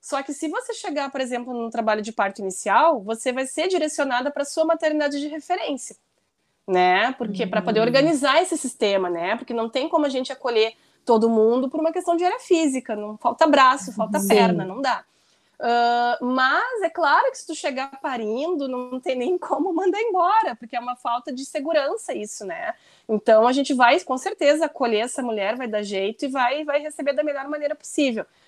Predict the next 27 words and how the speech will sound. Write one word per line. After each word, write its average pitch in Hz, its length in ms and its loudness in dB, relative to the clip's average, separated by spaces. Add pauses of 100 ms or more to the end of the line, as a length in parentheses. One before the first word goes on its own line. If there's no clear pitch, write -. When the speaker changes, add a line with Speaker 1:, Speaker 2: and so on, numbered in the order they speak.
(120)
Speaker 1:
né? 196 380 2
Ah, 208 260 6
então 240 380 0
tem 320 160 4
Speaker 2:
Uhum. 285 60 2
Speaker 1:
muitas 311 300 0
mulheres 294 420 -2
que - 80 -6
na 254 140 -4
tentativa 311 500 -2
de 254 100 -4
ser - 160 -2
acolhida 247 540 0
na 208 100 -4
sua 214 200 -2
maternidade 202 720 -2
que 202 100 -10
gostaria, 190 720 0 (280)
elas 226 280 4
acabam 247 480 4
tentando 277 400 -2
chegar 247 540 -2
de 254 60 -10
uma 262 120 -6
maneira 254 260 -6
mais 254 220 -8
adiantada 240 600 -6